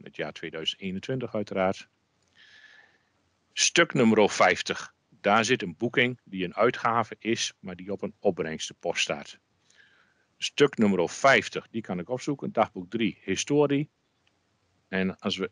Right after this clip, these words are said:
hier een eindje omhoog gaan, dan heb ik hier stuk nummer vijftig. Die haal ik eruit. Oké. En dan gaan we hier de boekingen nalopen. Nou, en dan is het even afhankelijk van: wat is het? Misschien moeten we de factuur er even bij pakken. Kunnen we de correctie hier maken? Dus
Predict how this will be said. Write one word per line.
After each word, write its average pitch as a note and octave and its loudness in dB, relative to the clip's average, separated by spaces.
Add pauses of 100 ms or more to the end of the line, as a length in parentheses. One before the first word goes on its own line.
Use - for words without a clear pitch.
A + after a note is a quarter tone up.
hier F#2+ -6
een G#2+ -12
eindje A2+ -2
omhoog G2+ 4
gaan, E2 0
dan F2 -8
heb F#2 -4
ik F2 -10
hier D#2+ -8
stuk - 0
nummer E2+ -2
vijftig. B2 2
Die A#2+ -6
haal A2 4
ik - -2
eruit. F2 -2 (420)
Oké. C#3 2 (840)
En G2+ 0
dan F#2 2
gaan F2+ 2
we E2+ -4
hier F2+ 0
de F2 -6
boekingen F2+ -6
nalopen. D#2+ 0
Nou, - -20
en E2 -16
dan F2+ -8
is E2+ -2
het - -10
even F#2 2
afhankelijk F#2 2
van: F2 -4
wat E2+ -6
is A2 2
het? - 0
Misschien F#2 -6
moeten E2+ -14
we F2 -20
de - -18
factuur B2 0
er A2+ 4
even G#2 2
bij F#2+ 4
pakken. F#2 2 (420)
Kunnen C#3 6
we A2+ 2
de G#2 0
correctie G2+ 0
hier F2 -6
maken? E2+ -2
Dus C#2+ -16